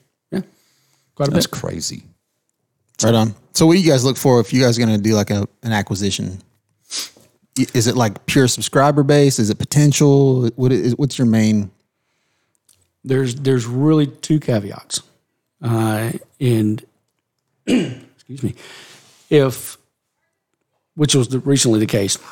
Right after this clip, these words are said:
Speaker 1: if the property is adjacent to one that we already own, so it's a competitor,
Speaker 3: Right.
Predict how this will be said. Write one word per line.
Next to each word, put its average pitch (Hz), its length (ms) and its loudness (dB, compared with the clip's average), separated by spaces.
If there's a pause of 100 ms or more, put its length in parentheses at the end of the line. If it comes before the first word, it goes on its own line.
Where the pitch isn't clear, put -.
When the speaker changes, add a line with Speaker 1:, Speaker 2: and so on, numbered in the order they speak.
(540)
Speaker 1:
if 135 100 -2
the 127 120 0
property 139 840 -2
is 107 160 -6
adjacent 120 640 -2
to 117 120 -2
one 110 180 4
that 104 80 0
we 107 160 0
already 104 280 0
own, 113 220 2
so 107 100 -6
it's - 120 -8
a - 40 -12
competitor, 110 640 -4 (100)
Speaker 3:
Right. 107 380 -2